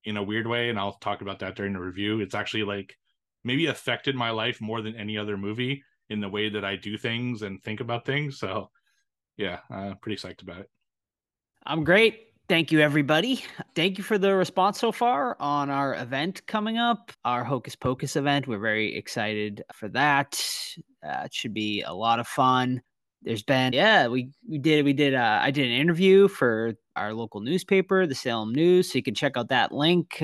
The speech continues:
Speaker 2: We linked it over on our Discord, so you can read it if you'd like over there. That was a lot of fun. And yeah, yeah, the, the response has been great. We're hoping we can, uh, sell it out soon. So head on over to, uh,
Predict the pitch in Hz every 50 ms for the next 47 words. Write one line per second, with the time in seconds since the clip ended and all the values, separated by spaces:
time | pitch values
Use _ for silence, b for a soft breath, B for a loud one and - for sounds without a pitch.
0 | - - - 156 170 190 220 226 208 - 254 233 - - - 170 165 180 170 156
1 | 143 175 170 - - - 110 101 95 - - - 165 151 - 147 127 139 143 143
2 | 135 139 - - 135 - - 127 107 - 135 143 151 151 143 - - 117 127 113
3 | 123 120 151 160 156 165 160 156 143 131 135 143 131 139 135 131 127 131 - -
4 | - 156 151 151 151 147 143 143 - _ _ _ - - 131 143 170 226 254 269
5 | 220 160 - - - 175 202 226 208 170 156 139 139 147 143 147 - - 151 156
6 | 165 156 147 139 _ 190 180 160 147 170 180 190 196 170 120 135 143 143 139 -
7 | 147 147 147 139 147 156 143 131 143 143 143 139 139 139 139 - - - - 190
8 | 170 160 160 160 151 151 156 170 185 170 - - - 180 165 165 175 190 202 190
9 | - 175 139 135 143 139 143 139 139 139 135 135 131 135 139 131 131 127 127 120
10 | 98 92 120 113 98